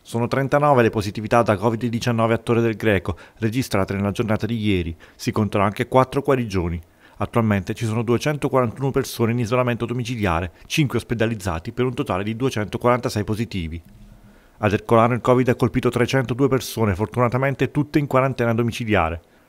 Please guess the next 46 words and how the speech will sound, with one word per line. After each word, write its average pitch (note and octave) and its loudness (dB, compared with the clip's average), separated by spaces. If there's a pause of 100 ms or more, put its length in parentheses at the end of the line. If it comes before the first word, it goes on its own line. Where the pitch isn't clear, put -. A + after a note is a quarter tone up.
(120)
La - 0
stragrande A#2+ 2
maggioranza A#2 0
non A#2+ 0
presenta A#2+ 0
nessun A#2+ -2
sintomo, F#2+ -2
mentre A2 -2
una A2+ -2
piccola C3 0
parte A2+ 0
di C#3 -2
loro G2+ 2
è - -4
affetta - 0
da B2 4
sintomi A#2 -2
lievi, E2+ 0 (180)
ha G#2 -6
fatto - 0
sapere F2+ 0
il G2+ -6
sindaco A#2 0
Ciro B2 2
Bonaiuto. A#2+ 0 (640)
Intanto B2 4
oggi B2+ 6
ad B2 4
Ercolano B2+ 4
ci A#2 -2
sarà C3 2
una B2+ 0
protesta B2+ -2
pacifica B2 -2
dei B2 0
commercianti A#2+ 0
a B2+ -2
causa A2+ 0
delle A2+ 0
dure C#3 0
restrizioni B2 -2
imposte A#2 -2
dal A2 0
D B2+ -2
P - -8
C A#2 2